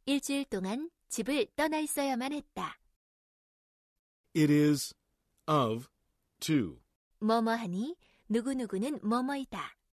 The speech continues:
Speaker 2: It is foolish of him to do such a thing.
Speaker 1: 그런 일을 하다니 그는 어리석다.
Speaker 2: Make up.
Speaker 1: 뭐뭐를 만들다.
Speaker 2: I made up the schedule for a trip.
Speaker 1: 나는 여행 예정표를 만들었다.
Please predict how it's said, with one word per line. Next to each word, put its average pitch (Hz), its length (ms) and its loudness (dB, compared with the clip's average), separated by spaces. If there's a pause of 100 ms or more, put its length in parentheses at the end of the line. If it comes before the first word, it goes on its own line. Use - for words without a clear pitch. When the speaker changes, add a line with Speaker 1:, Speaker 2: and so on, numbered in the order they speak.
(140)
Speaker 2:
It 156 160 6
is 147 160 4
foolish 170 460 2
of 110 180 -4
him 120 180 0
to 127 140 -2
do 135 240 0
such - 360 -2
a - 40 -6
thing. 190 340 -8 (440)
Speaker 1:
그런 247 280 0
일을 285 180 -4
하다니 233 540 -2 (300)
그는 233 380 -4
어리석다. - 760 -4 (1300)
Speaker 2:
Make 147 340 6
up. 98 220 0 (540)
Speaker 1:
뭐뭐를 254 600 6
만들다. 254 580 2 (500)
Speaker 2:
I 151 180 4
made 156 320 8
up 143 160 2
the 113 100 2
schedule 107 580 4
for 117 220 4
a 113 60 2
trip. - 360 0 (420)
Speaker 1:
나는 220 420 4
여행 247 380 4
예정표를 254 600 2
만들었다. 220 720 -2